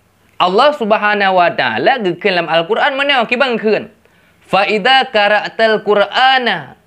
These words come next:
fasta'iz billahi minasyaitonir rajim. Maka apabila engkau berkehendak membacakan Al-Quran, fasta'iz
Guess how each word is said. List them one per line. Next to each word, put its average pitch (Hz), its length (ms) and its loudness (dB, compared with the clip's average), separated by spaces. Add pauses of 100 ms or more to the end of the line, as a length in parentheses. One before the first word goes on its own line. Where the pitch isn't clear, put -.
fasta'iz 220 960 -2
billahi 214 720 0
minasyaitonir 208 880 0
rajim. 302 560 -2 (1400)
Maka 226 480 0
apabila 240 560 0
engkau 233 320 0
berkehendak 240 1040 -2 (160)
membacakan 226 1500 -2
Al-Quran, 196 1200 -2 (560)
fasta'iz 254 640 -2